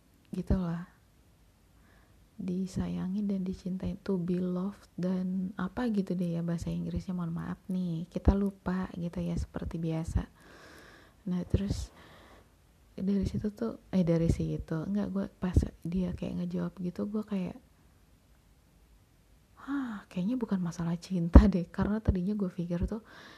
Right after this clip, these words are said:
ini kayak ada masalah di percintaan gue dan lain sebagainya. Ternyata tidak gitu kan. Tapi ntar deh ya, gue tetap kayak menunggu, eh, dari psikolog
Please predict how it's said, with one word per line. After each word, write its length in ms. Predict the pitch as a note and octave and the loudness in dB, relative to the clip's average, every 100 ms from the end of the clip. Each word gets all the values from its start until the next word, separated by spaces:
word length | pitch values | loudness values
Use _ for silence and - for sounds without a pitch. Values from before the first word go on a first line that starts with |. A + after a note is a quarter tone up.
| - - | -20 -10
ini 240 | F3+ F#3+ A3 | -4 -4 -4
kayak 400 | G#3 F#3+ F#3 F#3 | -4 -4 -4 -4
ada 240 | E3+ F3 | -4 -2
masalah 480 | E3 E3 E3+ D#3+ F#3+ G3 | -4 -4 -6 -4 -4 -2
di 240 | G3 - | -2 -4
percintaan 880 | - E3+ - - E3 - - E3+ E3+ | -6 8 8 8 -2 -4 -4 -4 -2
gue 80 | E3+ | -2
dan 240 | F3 E3 | -2 -2
lain 160 | D#3+ E3+ | -4 -4
sebagainya. 800 | E3 D#3+ E3 F3 G#3+ F#3 E3+ F3 | -4 -2 -2 -2 -2 -2 -4 -6
Ternyata 400 | E3+ E3 E3 G3+ | -4 -4 -4 -6
tidak 560 | A3 G3+ G3 F#3+ F#3 G#3 A3 | -4 -2 0 0 -2 -4 -6
gitu 240 | E3 D#3+ E3+ | -8 -8 -8
kan. 160 | E3 F3 - - - - - - - - - | -8 -10 -18 -20 -20 -20 -20 -20 -18 -18 -14
Tapi 320 | - - A3 | -8 -2 0
ntar 400 | - E3 E3 F3 | 0 -2 -2 0
deh 320 | F3+ G3+ F3 E3 | 2 4 4 2
ya, 80 | |
gue 160 | E3+ F#3 | 0 -4
tetap 320 | F#3+ - - | -2 -2 -2
kayak 400 | - E3 D#3 - - | -4 -2 -2 -4 -4
menunggu, 560 | E3+ E3+ E3 E3 E3 - - - | -4 -2 -2 -2 -2 -4 -10 -8
eh, 880 | E3+ D#3+ D#3+ D#3+ E3 D#3+ E3 F3+ F3+ F#3 - - - | -4 -4 -4 -4 -4 -4 -4 -6 -8 -12 -20 -20 -8
dari 320 | D#3 D#3+ E3 | -4 0 0
psikolog 480 | E3 F3 - D#3+ | -2 -4 -4 -4